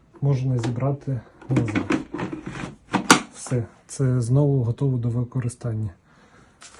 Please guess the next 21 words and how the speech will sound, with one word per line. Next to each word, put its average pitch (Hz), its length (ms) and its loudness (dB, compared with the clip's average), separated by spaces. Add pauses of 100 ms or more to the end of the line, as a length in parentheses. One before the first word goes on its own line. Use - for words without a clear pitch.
(420)
Ось 165 160 4
таким 151 300 2
чином 190 460 4 (500)
сьогодні 160 480 2
ми 143 160 2
провели 131 440 0
огляд 117 380 0
на 117 180 -2 (160)
пилосос. 120 600 -2 (680)
Я 131 300 2
цю 123 260 -2
покупку 127 440 -4
дуже 120 300 2
рекомендую. 123 720 2 (920)
Це 123 520 -2 (160)
недорогий 127 520 4
пилосос, 127 600 -2
але 123 160 2
він 120 140 2
дуже 113 280 -2
якісний 156 640 -2